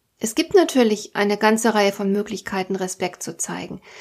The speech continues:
Dazu gehört unter anderem auch, dass du dich an die einfachsten Regeln der Höflichkeit hältst, also zum Beispiel Bitte und Danke sagst,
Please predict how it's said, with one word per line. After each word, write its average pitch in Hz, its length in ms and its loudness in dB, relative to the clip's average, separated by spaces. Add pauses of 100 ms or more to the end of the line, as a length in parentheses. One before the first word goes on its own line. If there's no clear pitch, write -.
(180)
Dazu 208 280 0
gehört 220 300 6
unter 214 240 0
anderem 214 280 4
auch, 208 240 4
dass 214 260 0
du 220 120 -4
dich 208 320 0
an 202 140 0
die 196 160 -2
einfachsten 226 580 4
Regeln 208 300 4
der 190 120 -2
Höflichkeit 226 600 -2
hältst, - 340 -6
also 185 200 -2
zum 202 200 -2
Beispiel 185 360 0
Bitte 214 260 2
und 190 180 0
Danke 220 300 4
sagst, 170 500 -4